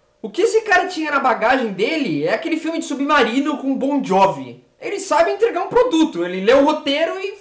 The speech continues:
faz. Ele é o típico diretor por contrato, ele não coloca a personalidade dele no filme. Igual o Mac D, que dirigiu o Exterminador do Futuro Salvation. Eu gosto de Exterminador do Futuro Salvation. Eu acho um bom filme, eu gosto do Christian Bale, mas cá entre nós, não tem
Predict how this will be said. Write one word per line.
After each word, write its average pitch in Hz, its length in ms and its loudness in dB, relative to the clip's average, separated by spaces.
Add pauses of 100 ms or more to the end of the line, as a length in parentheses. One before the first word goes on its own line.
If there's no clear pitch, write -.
faz. 175 480 0
Ele 180 140 -6
é - 20 -2
o 233 60 -4
típico 302 320 -12
diretor 285 420 -2
por 320 180 -10
contrato, 240 760 -4
ele 151 160 -6
não 226 120 -8
coloca 302 380 -2
a 466 40 -2
personalidade 170 760 -4
dele 170 160 -8
no 214 100 -8
filme. 233 520 -8
Igual 214 240 2
o - 20 2
Mac 285 160 -2
D, 233 360 -6
que 175 200 -12
dirigiu 175 380 -4
o 202 80 -8
Exterminador 196 460 -4
do 202 80 -8
Futuro 226 520 -4
Salvation. 180 800 -4 (260)
Eu 359 240 2
gosto 277 420 2
de 233 60 -8
Exterminador 247 440 2
do 233 40 -8
Futuro 233 280 -8
Salvation. 175 640 -4 (100)
Eu 262 140 0
acho 339 220 2
um 415 100 -2
bom 311 180 -2
filme, 240 640 -2
eu 220 120 -4
gosto 226 440 0
do - 60 -6
Christian 208 340 -4
Bale, 247 600 0
mas 294 200 -6
cá 339 120 0
entre 339 260 -4
nós, 269 360 2
não 208 160 -6
tem 285 180 -6